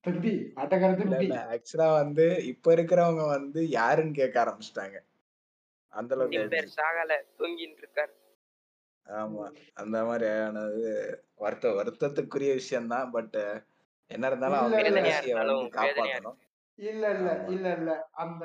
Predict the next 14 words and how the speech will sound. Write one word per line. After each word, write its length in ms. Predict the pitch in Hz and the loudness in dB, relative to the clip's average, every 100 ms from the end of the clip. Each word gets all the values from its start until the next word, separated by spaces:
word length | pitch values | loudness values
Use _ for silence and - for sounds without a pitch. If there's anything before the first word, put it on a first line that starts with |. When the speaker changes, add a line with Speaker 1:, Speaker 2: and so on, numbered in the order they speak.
| 160 | -6
Speaker 1:
அத்திம்பேரை 600 | 151 - - 196 196 180 165 | -6 -10 -12 -8 -4 -2 -4
வந்து 200 | 165 170 | -6 -6
நான் 200 | 160 147 | -6 -8
ரிவர்ஸ் 400 | 156 185 180 - | -4 -4 -4 -12
பண்றேன். 320 | 143 120 - _ _ _ | -16 -16 -20 _ _ _
அத்திம்பேர் 600 | 151 - - 190 185 180 | -10 -10 -6 -2 -2 -2
தூங்கல, 360 | 180 180 180 170 | -4 -2 0 0
Speaker 2:
ம். 120 | - - | -2 -10
Speaker 1:
செத்து 300 | - 175 185 | -12 -6 -2
போயிட்டார். 440 | 185 180 170 156 - _ _ _ _ _ _ _ _ _ - | -2 0 -2 -2 -8 _ _ _ _ _ _ _ _ _ -4
அந்த 200 | 180 185 | 0 0
ஸ்டேஜுக்கு 340 | - 196 - | 2 2 2
Speaker 2:
ம். 60 | 160 | 0
Speaker 1:
வந்துருச்சு. 440 | - 180 - | -2 -6 -12